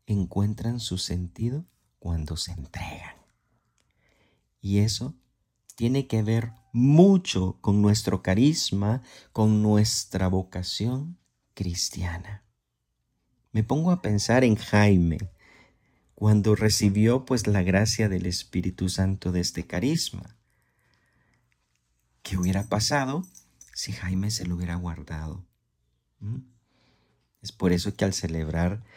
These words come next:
los cien años, está titulado "Así será tu descendencia",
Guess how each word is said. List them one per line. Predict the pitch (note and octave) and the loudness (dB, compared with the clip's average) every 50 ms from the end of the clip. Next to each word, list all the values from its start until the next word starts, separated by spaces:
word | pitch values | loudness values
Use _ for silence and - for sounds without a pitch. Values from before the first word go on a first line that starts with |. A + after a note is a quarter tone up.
| - - _ _ | -20 -20 _ _
los | - F2+ F#2 F2+ F2+ | -6 -2 -2 -2 -2
cien | - - F#2+ F#2+ G2+ G2+ | -2 -2 0 0 0 0
años, | G2+ A2+ B2+ C3+ C#3 E3+ G#3 A#3+ - - - - _ _ _ _ _ _ _ _ _ _ _ _ _ _ _ _ _ _ _ _ _ _ _ _ _ _ _ _ _ _ | 0 2 2 2 2 2 0 -2 -4 -10 -14 -16 _ _ _ _ _ _ _ _ _ _ _ _ _ _ _ _ _ _ _ _ _ _ _ _ _ _ _ _ _ _
está | - G2+ - - - F#2 | -14 -14 -10 -8 -6 -4
titulado | - - A#2+ A2 - A#2 G#2+ A2 A2 A2+ A2 A#2 C3 - - | -2 -2 -2 2 2 4 4 6 6 4 4 2 0 -4 -6
"Así | - G#2 G2+ - - C3+ | -4 -2 -2 0 0 0
será | B2+ - - A2+ A2+ G#2+ G2+ | 0 0 0 -2 -4 -4 -4
tu | - G2 F#2+ | -4 -6 -6
descendencia", | F#2+ F#2 - - F2 E2 E2 E2+ F2+ F2 F2 E2+ E2+ - - - - - | -4 -6 -6 -6 -6 -6 -4 -2 0 0 0 -2 -4 -8 -10 -14 -16 -18